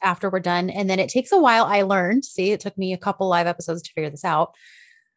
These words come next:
I am rec-, we're doing all of our backup recording, but last time all of our backup recording failed us and I had to wait for YouTube to finish rendering the video, which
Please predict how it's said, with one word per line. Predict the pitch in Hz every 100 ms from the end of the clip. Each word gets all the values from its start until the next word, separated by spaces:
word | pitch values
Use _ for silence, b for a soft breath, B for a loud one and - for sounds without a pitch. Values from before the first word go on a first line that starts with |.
| _
I | -
am | 208 226 269 285
rec-, | 269 262
we're | 208 214
doing | 208 254
all | 254 247
of |
our | 226
backup | 208 196 202 -
recording, | 185 190 175 180
but | 165
last | 180 196
time | - 196
all | 196 339
of | 339
our | 208
backup | 180 175 190
recording | - - 180 175
failed | - 165 165
us | 170 196
and | 185
I | 170
had | 170 196 180
to | 208
wait | 190 160
for | 196
YouTube | 190 214 226 214 196 185
to | 185
finish | - 190 185
rendering | 185 185 190
the | 180
video, | 165 190 170 156
which | - 190